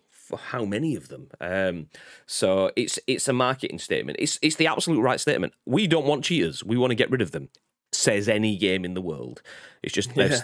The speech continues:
Speaker 1: they've said it pretty strongly. That's the difference. So Warzone's new anti-cheat system, I appreciate.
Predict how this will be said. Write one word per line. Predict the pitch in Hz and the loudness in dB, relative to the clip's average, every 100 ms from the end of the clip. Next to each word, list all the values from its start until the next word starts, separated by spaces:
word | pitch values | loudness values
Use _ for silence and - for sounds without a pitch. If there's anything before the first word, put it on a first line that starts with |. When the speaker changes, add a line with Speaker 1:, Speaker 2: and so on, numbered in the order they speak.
| - | 0
Speaker 1:
they've | 107 90 | 0 2
said | 98 82 | 0 -2
it | - _ | -4 _
pretty | 98 - | -4 -4
strongly. | - 76 76 65 - _ | -4 -4 -4 -10 -14 _
That's | - - | -12 -8
the | 65 | -10
difference. | - - - | -8 -8 -6
So | 90 82 - - - - | -4 -4 -6 -14 -6 0
Warzone's | 139 135 131 113 | 2 2 0 0
new | 131 | 0
anti-cheat | 117 110 110 - | 0 -4 -8 -8
system, | 110 127 - _ | -6 -8 -8 _
I | 117 | 2
appreciate. | 110 - 110 - 76 - | 2 2 0 0 0 -4